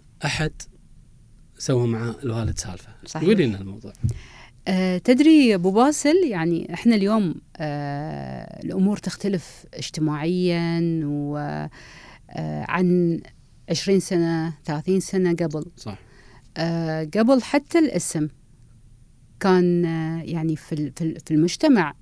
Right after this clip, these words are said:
Speaker 2: يعتبر مشكلة كبيرة.
Speaker 1: مم.
Speaker 2: مو بالكل يتقبل وجود مثلًا، آه، اسم بنته، اسم زوجته، اسم أخته،
Speaker 1: في
Speaker 2: ينشر
Speaker 1: الإعلام
Speaker 2: في
Speaker 1: ولا
Speaker 2: الإعلام
Speaker 1: مشهور،
Speaker 2: ولا
Speaker 1: نعم،
Speaker 2: في
Speaker 1: صح.
Speaker 2: الجرايد، آه، ت-، تكتب مثلًا مقال باسمها أو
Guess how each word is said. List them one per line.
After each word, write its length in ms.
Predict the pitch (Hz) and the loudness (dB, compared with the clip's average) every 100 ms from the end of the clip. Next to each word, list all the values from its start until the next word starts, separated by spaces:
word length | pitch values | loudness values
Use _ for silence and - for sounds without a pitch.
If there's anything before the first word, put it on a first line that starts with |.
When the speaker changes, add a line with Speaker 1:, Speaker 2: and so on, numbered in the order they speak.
| - | -16
Speaker 2:
يعتبر 520 | - 160 143 240 254 180 | -6 -6 -2 0 2 2
مشكلة 380 | 180 - 269 | 0 0 0
كبيرة. 520 | 233 - 202 254 139 - - | 0 0 0 0 0 -10 -12
Speaker 1:
مم. 160 | 101 104 107 - - - | -12 -12 -16 -20 -14 0
Speaker 2:
مو 80 | 233 | 4
بالكل 580 | 330 302 - 262 180 170 | 6 4 2 2 2 -2
يتقبل 540 | - - 202 185 160 | -2 -2 0 0 0
وجود 340 | 156 160 156 | 0 -2 -2
مثلًا، 400 | 160 165 151 147 - | -4 -4 -4 -4 -6
آه، 340 | - - - | -10 -12 -8
اسم 260 | 160 - 147 | -6 -2 0
بنته، 420 | 147 185 - 214 | 2 0 0 -4
اسم 240 | 185 - 135 | -4 -4 -6
زوجته، 500 | 156 160 - 120 110 | -4 -6 -6 -8 -8
اسم 280 | - 127 | -8 -8
أخته، 400 | - - - 180 160 - - - | -6 -10 -6 -4 -4 -10 -14 4
Speaker 1:
في 60 | |
Speaker 2:
ينشر 180 | 180 170 | 6 6
Speaker 1:
الإعلام 220 | 117 165 | 4 0
Speaker 2:
في 60 | 120 | 0
Speaker 1:
ولا 200 | 156 143 | 0 0
Speaker 2:
الإعلام 360 | 156 180 185 185 | 2 4 4 4
Speaker 1:
مشهور، 160 | 175 | 4
Speaker 2:
ولا 140 | 156 147 | 0 -2
Speaker 1:
نعم، 80 | |
Speaker 2:
في 140 | 143 151 | -4 -6
Speaker 1:
صح. 80 | 139 | -6
Speaker 2:
الجرايد، 640 | 147 156 180 175 175 160 - - - - - | -4 -2 0 2 0 -2 -10 -20 -20 -20 -8
آه، 240 | 156 151 - | -4 -4 -6
ت-، 380 | - 175 135 139 - | -8 -6 -6 -6 -4
تكتب 400 | 170 - 143 151 | -4 -4 -4 -4
مثلًا 240 | 160 151 | -4 -2
مقال 500 | 151 143 - 202 220 | -2 -2 0 2 2
باسمها 600 | 190 175 226 208 208 196 | 0 -4 -2 0 0 -2
أو 220 | - 147 | -4 -6